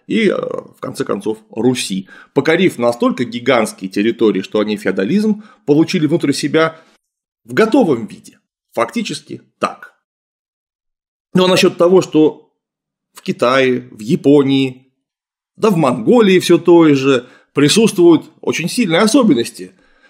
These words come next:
того самого способа феодального производства. И это может показаться достаточным основанием, чтобы говорить, что феодализма-то там вообще нет. Это большая ошибка. Потому что даже в эталонной Западной Европе,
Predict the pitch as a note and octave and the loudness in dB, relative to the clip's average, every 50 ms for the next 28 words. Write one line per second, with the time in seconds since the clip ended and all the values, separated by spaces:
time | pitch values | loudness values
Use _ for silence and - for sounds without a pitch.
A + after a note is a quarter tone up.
0 | _ _ _ _ _ _ - G#2+ G2+ G2+ - B2 A#2 A2 A2 G2+ G2+ - - - | _ _ _ _ _ _ -4 -2 -2 -2 0 0 0 2 0 0 -2 -6 -6 -2
1 | B2+ B2+ A#2 - G2+ G2 G2+ - - A#2 A#2 B2+ A2+ G#2 G2 F#2+ G2 G2+ - A2+ | -2 -2 -2 -2 -4 -6 -4 -2 -2 -2 0 0 -2 0 -2 -2 -4 -4 -2 0
2 | B2 B2+ B2+ C3+ A#2+ G2+ - - - - - - _ _ _ - - - _ _ | 0 0 2 0 0 -2 -2 -6 -12 -16 -16 -16 _ _ _ -20 -20 -20 _ _
3 | - B2+ B2+ B2+ B2+ B2 A#2+ A#2+ A#2 A#2 A2+ A2+ - - C3 C3 C#3 B2+ C#3 C#3 | 0 2 4 6 6 6 6 6 6 4 4 4 4 2 0 0 0 2 2 2
4 | B2+ G#2+ - - A#2+ - B2 A#2+ B2+ C#3+ C#3 C#3+ - - A2+ B2 B2+ B2+ E3 C#3 | 0 0 -6 -8 -4 -2 -2 0 0 0 -2 -2 -6 -4 -4 -2 0 0 -2 -2
5 | - - B2+ A2+ A2 A#2+ A2+ A#2 B2+ D3+ F3+ G3 G3 F3+ - - C#3 B2 B2 B2 | -2 -4 -4 -4 -2 -2 0 0 0 0 0 0 0 0 0 0 0 0 0 2
6 | B2 B2 B2+ C3+ D3 D3 - - C#3+ B2+ - - _ - A2 G#2+ A2 G#2+ A2+ A2+ | 2 2 4 2 0 0 0 0 -2 -2 -2 -6 _ -4 -2 0 0 -2 -2 -2
7 | G#2 G2+ A2 G#2 - A2 G#2+ G#2+ G#2 - A2 G#2+ G2+ - G#2 G2+ A2 A2 A2 - | -4 -4 -6 -4 -2 0 0 0 0 -2 -4 -4 -4 -6 -4 -2 -2 0 0 -2
8 | - - A2 F#2+ F#2+ G2+ F#2+ - - _ _ - - - - - C#3+ D3 D3 C#3 | -4 -6 -4 -4 -2 -4 -4 -6 -8 _ _ -20 -20 -12 -6 -4 0 0 0 0
9 | - C3 A#2 A2 G2+ - - E2+ - _ _ - - _ _ _ - _ _ B2+ | 0 0 0 0 -2 -4 -8 -12 -16 _ _ -20 -20 _ _ _ -20 _ _ -4
10 | A#2+ C#3 D3+ E3 D3 - - C#3+ B2+ A2+ B2+ D3 C#3+ C3 C#3+ C#3+ - A#2 A#2 B2+ | -2 2 2 2 2 2 0 0 0 0 0 0 0 2 0 0 0 -2 0 0
11 | D3 C3+ - - - D3 C#3+ D#3 F3 F3 D3+ D3 D3 C#3+ B2+ D#3 E3 D#3 - D#3+ | 0 0 -2 -2 0 0 2 4 4 4 4 2 2 0 2 0 0 0 -2 -2
12 | C#3+ D3 D#3 D#3 F3 E3+ F3+ G3+ G#3 E3+ B2 B2 - - - - - | -2 -2 -2 -2 0 0 2 4 4 4 2 0 -2 -10 -16 -16 -18